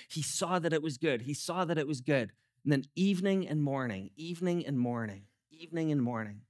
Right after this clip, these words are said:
But there's something different about this that I didn't pick up on myself. Someone else actually had to show this to me. It says that there was evening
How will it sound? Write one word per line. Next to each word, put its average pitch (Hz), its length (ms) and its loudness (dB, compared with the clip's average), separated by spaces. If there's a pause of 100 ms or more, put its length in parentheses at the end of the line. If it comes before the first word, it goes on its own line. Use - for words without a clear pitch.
(960)
But 202 140 8
there's 214 220 10
something 277 680 4
different 196 400 8
about 110 300 4
this 110 240 0
that 147 160 6
I 156 80 8
didn't 233 320 4
pick 214 200 4
up 190 160 8
on 185 160 8
myself. 135 480 4
Someone 214 280 6
else 202 200 10
actually 147 320 4
had 127 140 4
to 131 60 0
show 135 240 4
this 117 220 0
to 104 160 -2
me. 87 240 -8 (1300)
It 175 80 4
says 262 260 6
that 262 160 6
there 208 100 8
was 160 180 4 (120)
evening 254 720 4